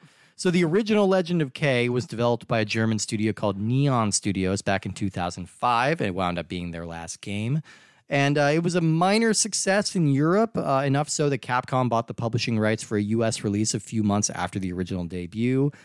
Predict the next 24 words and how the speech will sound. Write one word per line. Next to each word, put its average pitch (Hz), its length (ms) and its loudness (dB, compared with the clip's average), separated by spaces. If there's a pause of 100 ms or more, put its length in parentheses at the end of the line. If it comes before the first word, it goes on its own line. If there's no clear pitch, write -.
(400)
Uh, 123 240 2
reviews 170 400 2
at 180 60 -2
the 175 80 0
time 151 300 2
were 131 320 2
polite, 139 680 0
but 131 300 0
it 147 140 -6
kinda 131 200 0
came 127 300 0
and 110 100 0
went 117 200 0
without 110 420 0
making 110 280 -4
much 101 220 -2
of 120 60 -4
an 110 80 2
impact, 95 420 -2
again, 101 340 0
just 107 200 -6
because 95 400 -2 (300)
super 151 440 -2
crowded 104 560 -2